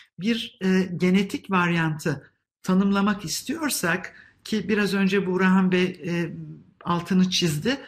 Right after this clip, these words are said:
Gerçekten on yedi on dokuz Nisan tarihleri arasında Paris'te yeni yapılan P G D I S Kongresinde en önemli gelişme şuydu. Artık bir embriyoda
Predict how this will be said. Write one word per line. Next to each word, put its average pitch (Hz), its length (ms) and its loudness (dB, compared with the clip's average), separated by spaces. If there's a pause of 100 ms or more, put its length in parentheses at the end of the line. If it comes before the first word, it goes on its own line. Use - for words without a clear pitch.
(220)
Gerçekten 190 640 0
on 185 120 0
yedi 185 240 4
on 185 200 2
dokuz 180 300 -2
Nisan 170 400 -4
tarihleri 175 600 0
arasında 165 420 -4
Paris'te 170 720 0 (320)
yeni 190 260 4
yapılan 185 600 0 (280)
P 190 140 2
G 175 180 0
D 196 240 2
I 220 40 0
S - 120 -6
Kongresinde 160 880 -2 (360)
en 254 340 2
önemli 185 800 2 (480)
gelişme 190 540 2
şuydu. 165 580 -4 (360)
Artık 214 400 -2
bir 226 120 0
embriyoda 185 920 0